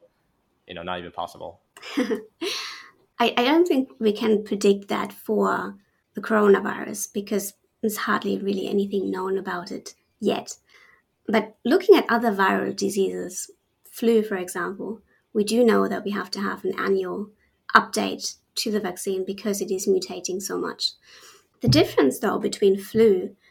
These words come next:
Speaker 2: and coronavirus is that flu has a much more violent evolution, if you want. <laughs> It can, it basically can shuffle its whole genome around. It's called reassortment. And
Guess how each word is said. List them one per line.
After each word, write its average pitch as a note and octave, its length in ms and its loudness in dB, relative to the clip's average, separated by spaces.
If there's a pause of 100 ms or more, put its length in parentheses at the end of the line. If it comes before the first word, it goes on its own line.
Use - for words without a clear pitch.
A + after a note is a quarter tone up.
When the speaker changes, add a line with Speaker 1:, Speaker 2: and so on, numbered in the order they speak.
(220)
Speaker 2:
and A#3 400 -2
coronavirus F#3 720 2
is G3+ 120 -6
that F3+ 260 -6 (460)
flu B3 560 4 (380)
has A3 200 2
a G#3 40 8
much G3+ 300 8
more G3 460 -2 (260)
violent F#3+ 540 4
evolution, E3+ 480 -2
if - 140 -8
you - 100 -4
want. - 260 -4 (200)
<laughs> - 0 - (580)
It A#3+ 200 0
can, G3 520 0 (420)
it B3 80 -2
basically G#3+ 360 -2
can G#3 180 2
shuffle G3+ 360 2
its - 220 -4
whole G#3+ 380 4
genome F#3+ 340 2
around. E3+ 400 -8
It's - 140 -16
called F3 260 -2
reassortment. F3+ 720 -4 (480)
And F#3+ 240 4